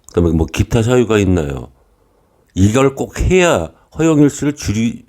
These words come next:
줄이지 않을 이유가 있나요? 이러니까 욕을 먹는 거죠. 제가, 어, 제가 이러한 내용들을 보면 수년 동안 우리 학생 선수에 대한 문제점을 이렇게 보게 되면 일반 학생들과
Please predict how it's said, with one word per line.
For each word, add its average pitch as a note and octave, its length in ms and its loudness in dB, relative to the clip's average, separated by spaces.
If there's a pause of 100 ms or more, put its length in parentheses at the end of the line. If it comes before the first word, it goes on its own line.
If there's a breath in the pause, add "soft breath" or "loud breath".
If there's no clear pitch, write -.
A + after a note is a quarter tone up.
줄이지 A#2 440 -2
않을 B2 460 2
이유가 C3 480 2
있나요? D#2+ 600 -4 (840 soft breath)
이러니까 C3+ 420 4
욕을 A2 260 0
먹는 A2+ 300 2
거죠. F2 840 -2 (480 loud breath)
제가, A#2+ 240 0
어, E2 920 -2 (640)
제가 A#2+ 300 0
이러한 A#2 360 2
내용들을 F#2+ 380 0
보면 F2+ 240 -2
수년 E3 480 0
동안 F2+ 600 -2 (440 loud breath)
우리 A#2 320 2
학생 C3 400 0
선수에 C3 460 0
대한 G#2+ 300 2
문제점을 F#2+ 640 0
이렇게 - 200 -6
보게 F2+ 320 -2
되면 F2 500 0 (300 loud breath)
일반 G#2+ 420 2
학생들과 C#3 880 0